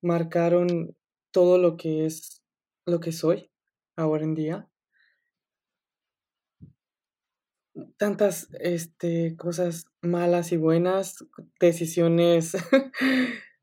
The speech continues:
buenas y malas también, a lo que voy. Es que se me hace muy difícil contar esto. Es la decisión más disi-, dif-, este,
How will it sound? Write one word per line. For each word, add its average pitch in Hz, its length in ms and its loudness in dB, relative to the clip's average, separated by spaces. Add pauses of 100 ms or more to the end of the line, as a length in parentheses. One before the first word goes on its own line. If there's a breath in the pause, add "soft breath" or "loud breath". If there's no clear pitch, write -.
(340)
buenas 185 360 6
y 202 40 2
malas 175 300 4
también, 175 480 4
a 175 40 2
lo 165 120 4
que 160 140 4
voy. 165 240 4 (1900 soft breath)
Es 196 140 2
que 254 80 -6
se 269 80 0
me 254 100 8
hace 254 140 4
muy 233 140 4
difícil 190 400 2
contar 160 340 -4
esto. 156 280 -8 (120)
Es 190 480 -4 (840)
la 180 300 4
decisión 180 460 4
más 156 180 4
disi-, 165 320 -2
dif-, 165 300 0 (140)
este, 160 600 -4